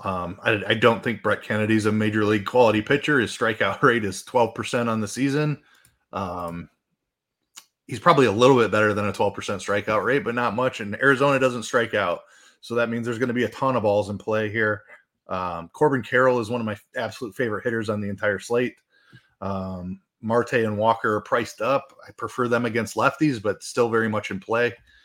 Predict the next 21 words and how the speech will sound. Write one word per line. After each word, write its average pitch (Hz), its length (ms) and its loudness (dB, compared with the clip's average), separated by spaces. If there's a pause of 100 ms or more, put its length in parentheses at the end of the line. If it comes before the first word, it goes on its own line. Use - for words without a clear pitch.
(260)
Lourdes 131 300 2
Gurriel 127 500 4
is 110 80 -2
a 101 60 -6
guy 107 140 2
who's 104 200 -4 (380)
just - 240 -14
crushed 110 340 -4
right-handed 117 420 -2
pitching. 110 320 -6
He's 101 120 -4
had 110 120 0
reverse 107 380 0
splits 117 320 -4
this 107 240 -10
year 104 220 -2
and 110 180 -4
throughout 107 240 -2
his 95 100 -6
career. 95 400 -6
So 85 240 -10